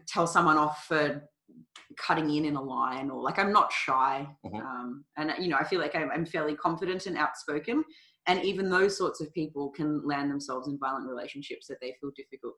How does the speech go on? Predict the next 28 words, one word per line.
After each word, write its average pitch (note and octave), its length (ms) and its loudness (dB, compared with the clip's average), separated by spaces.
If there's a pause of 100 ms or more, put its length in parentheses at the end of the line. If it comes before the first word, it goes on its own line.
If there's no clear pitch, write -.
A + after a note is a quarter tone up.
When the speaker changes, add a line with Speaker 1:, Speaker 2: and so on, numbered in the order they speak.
Speaker 1:
to - 80 -20
get B2 120 -14
out - 240 -8
of. - 60 -14 (440)
And D#3 100 -4
I D#3+ 80 2
just D3+ 280 -4
wanted D#3+ 260 -2
to C#3+ 360 -4
kind F3+ 140 -2
of E3+ 120 -4
break - 220 0
the - 60 -12
stigma D3 460 -4
that A#2+ 140 -8
violent C#3+ 280 0
relationships C#3 840 -6 (260)
are D#3 200 8
only D3 320 4
for, C#3 440 2
you C#3+ 60 -2
know, C3+ 200 -4
weak C3+ 220 -4
women C3 280 -4
who C3 240 -6 (200)
have C#3+ 180 -6
no C#3 180 -6
confidence. - 580 -12